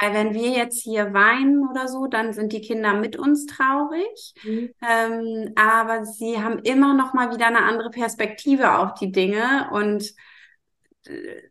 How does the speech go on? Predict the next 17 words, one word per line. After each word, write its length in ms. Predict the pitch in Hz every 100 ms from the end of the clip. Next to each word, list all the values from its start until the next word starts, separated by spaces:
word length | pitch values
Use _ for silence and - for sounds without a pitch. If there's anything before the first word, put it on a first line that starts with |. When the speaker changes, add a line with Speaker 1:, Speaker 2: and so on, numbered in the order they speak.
| _
Speaker 1:
setzen 580 | - 226 233 - 285 285
komischerweise 880 | - 254 285 285 240 220 220 220 214 _ _ _ -
dann 220 | 220 220
selbst, 420 | 202 233 269 277
glaub 240 | 247 233 226
ich, 100 | 214
aus 120 | 214
so 60 | 220
einer 160 | 214
kindlichen 840 | 214 269 277 233 - 233 226 220 -
Natürlichkeit 800 | 220 214 214 277 277 - 254 233
heraus 560 | 240 220 226 226 233 - -
den 240 | - 226 226
Fokus 420 | 254 240 240 214
eben 280 | 202 214 208
auf 340 | 196 202 208
die, 440 | 214 208 202 202